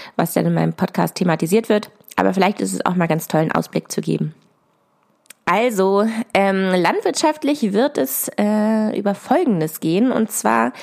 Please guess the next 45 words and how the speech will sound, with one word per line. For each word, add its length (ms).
wurde 320
ich 320
immer 220
ganz 340
viel 160
zum 240
Essen 300
eingeladen. 480
Ich 120
hatte 280
eben 180
schon 220
gesagt, 560
unser 280
Farmer, 600
der 180
liebe 240
Henry, 420
um 100
auch 180
mal 100
wieder 160
seinen 200
Namen 280
zu 100
sagen, 400
der 160
hat 160
nur 140
Sachen 300
produziert, 800
die 440
er 220
auch 200
an 520
Köche 560
weitergegeben 720
hat, 180
also 160
die 80
richtig 320
bestellt 480
wurden 220
bei 80
ihm. 300